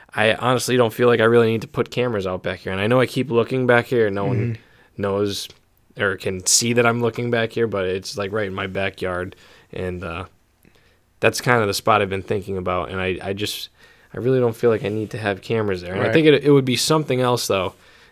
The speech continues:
Speaker 1: you know, if, you know, I put these food plots in and I, I figure out a little bit of a travel pattern in the back. When <laughs> that buck walks out,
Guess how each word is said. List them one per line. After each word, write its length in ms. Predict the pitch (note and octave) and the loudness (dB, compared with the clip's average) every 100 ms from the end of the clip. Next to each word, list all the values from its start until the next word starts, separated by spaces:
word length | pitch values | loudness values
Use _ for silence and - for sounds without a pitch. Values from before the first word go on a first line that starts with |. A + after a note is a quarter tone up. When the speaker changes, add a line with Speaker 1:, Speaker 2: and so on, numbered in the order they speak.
| - | -10
Speaker 1:
you 100 | G2 | -6
know, 200 | G2 E2+ | -4 -4
if, 380 | F2+ - - - _ _ _ _ - | -4 -8 -20 -20 _ _ _ _ -8
you 80 | |
know, 80 | F#2 | -6
I 80 | F#2 | -6
put 180 | - A2+ | -2 -4
these 160 | G2 - | -4 -8
food 280 | G#2+ G#2+ | -6 -6
plots 340 | - G2 F#2+ - | -4 -2 -2 -4
in 200 | G2+ F#2+ | -4 -4
and 100 | F2 | -8
I, 380 | - - - F#2+ | -14 -20 -16 -14
I 40 | |
figure 280 | - A2 G2+ | -8 -4 -2
out 80 | G2 | -2
a 20 | |
little 160 | G#2 F#2+ | -2 -2
bit 180 | G#2 | -4
of 180 | F#2+ F#2 | -4 -6
a 60 | F#2 _ _ | -12 _ _
travel 360 | - G#2+ G#2 G2+ | -2 0 0 -4
pattern 360 | - G#2 G2+ G2+ | -2 -2 0 -4
in 60 | |
the 60 | G2 | -6
back. 380 | G#2 G#2 F#2+ - _ - _ _ _ _ _ _ _ - | -4 -4 -6 -10 _ -20 _ _ _ _ _ _ _ -8
When 520 | G#2 G2 G#2 C#3+ C3 - - | -6 -4 -6 -6 -8 -10 -12
<laughs> 120 | - | -2
that 200 | A2+ G2 | 0 2
buck 240 | A2 - | 0 0
walks 320 | A2+ G#2 G#2 | 2 2 2
out, 460 | A#2+ A#2 G#2 G2+ | 2 2 2 -2